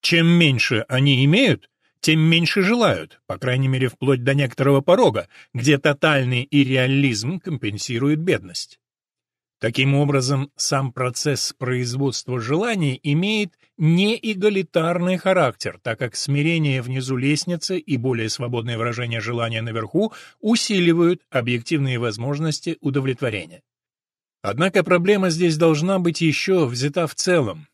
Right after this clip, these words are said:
так как очень возможно, что, собственно, потребительские желания, материальные и культурные, которые обнаруживают гораздо большую степень эластичности, чем профессиональные или культурные стремления,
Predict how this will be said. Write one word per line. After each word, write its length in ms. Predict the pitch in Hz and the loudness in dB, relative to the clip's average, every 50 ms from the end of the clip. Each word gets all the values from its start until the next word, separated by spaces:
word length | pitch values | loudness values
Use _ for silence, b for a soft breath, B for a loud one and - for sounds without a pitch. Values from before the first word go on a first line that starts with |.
| _ _ | _ _
так 180 | - 104 - - | -12 -10 -8 -8
как 200 | 113 - _ - | -8 -8 _ -2
очень 460 | 208 190 202 - - - 190 175 165 | -2 0 0 0 -2 -2 -2 0 2
возможно, 680 | 160 165 156 143 139 135 135 131 107 95 90 90 82 - | 2 2 2 0 0 -2 -2 -2 -4 -6 -8 -12 -12 -12
что, 420 | - - - - 101 95 92 - _ | -12 -10 -8 -8 -8 -8 -8 -10 _
собственно, 640 | - - - 156 170 160 - - 165 156 151 143 | -10 -4 -4 -4 -4 -4 -6 -6 -4 -2 -2 -4
потребительские 1000 | - - 151 - - 135 147 135 147 160 143 - 131 107 - - - 120 110 101 | -2 -4 -6 -4 -2 -2 -2 -2 -2 -2 -2 -4 -4 -4 -6 -6 -4 -4 -4 -2
желания, 540 | 95 104 101 113 131 156 165 143 117 104 | -4 -4 -2 -2 0 0 0 -2 -4 -6
материальные 600 | 92 98 98 - 104 107 113 135 156 151 139 127 117 | -8 -10 -12 -10 -8 -4 -2 -2 -2 -2 -2 -4 -6
и 40 | - | -6
культурные, 680 | - 110 101 - 160 175 160 143 123 104 90 92 b b b b b b _ | -6 -6 -4 -2 -2 -2 -2 -2 -4 -6 -8 -12 b b b b b b _
которые 360 | 110 101 - 175 170 170 170 | -6 -2 0 2 4 4 2
обнаруживают 680 | 160 156 160 165 165 185 180 151 165 160 156 156 147 131 | 2 2 0 2 2 2 0 0 0 2 2 2 0 0
гораздо 480 | 120 139 139 156 160 156 139 147 151 | -2 -2 0 0 0 0 0 0 0
большую 540 | 143 131 127 143 165 185 170 - - 185 165 | 0 2 4 4 4 4 2 0 -2 -2 -2
степень 460 | - - - 180 156 139 147 135 127 | -2 -2 -2 -2 -2 -2 -2 -4 -2
эластичности, 840 | 127 127 127 120 - - 151 123 - - 131 117 - - - 120 110 | 0 0 -2 -2 -2 -4 -4 -4 -4 -6 -6 -6 -6 -6 -6 -6 -6
чем 320 | - - 131 123 117 b b b b b _ | -2 -2 -2 -2 -2 b b b b b _
профессиональные 1040 | - 139 123 - 147 131 - - 135 123 123 123 120 135 139 131 131 131 127 131 | -2 -2 0 0 -2 -2 0 0 0 0 2 0 0 0 0 0 0 -2 -2 -4
или 240 | - 143 143 135 127 | -2 -2 0 0 0
культурные 560 | - - 147 165 160 208 185 131 117 113 101 | 0 0 0 0 2 0 0 0 0 -4 -4
стремления, 680 | 92 - - 120 113 113 113 104 101 101 98 98 98 | -6 -6 -6 -4 -4 -4 -4 -4 -4 -4 -6 -10 -10